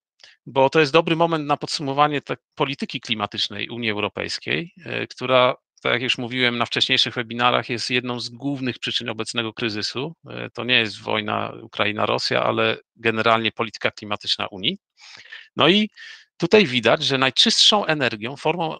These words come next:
produkcji energii to jest energia nuklearna. Pamiętajmy, że uruchomiona została potężna machina do tego, żeby redukować C O dwa. Mamy dużo,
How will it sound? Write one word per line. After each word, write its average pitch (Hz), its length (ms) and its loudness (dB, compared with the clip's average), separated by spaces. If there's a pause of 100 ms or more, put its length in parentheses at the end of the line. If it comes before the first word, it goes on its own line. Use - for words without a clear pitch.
(120)
produkcji 143 420 -2
energii 151 340 -2
to - 80 -6
jest 170 140 -4
energia 151 300 -2
nuklearna. 131 540 -4 (1700)
Pamiętajmy, 139 840 2
że 131 160 -2
uruchomiona 135 580 -2
została 135 240 2
potężna 156 600 0
machina 139 380 0
do 135 120 -6
tego, 127 280 -4
żeby 131 240 -4
redukować 127 520 -2
C 131 180 0
O 120 60 0
dwa. 101 260 -10 (440)
Mamy 165 480 2 (720)
dużo, 175 420 2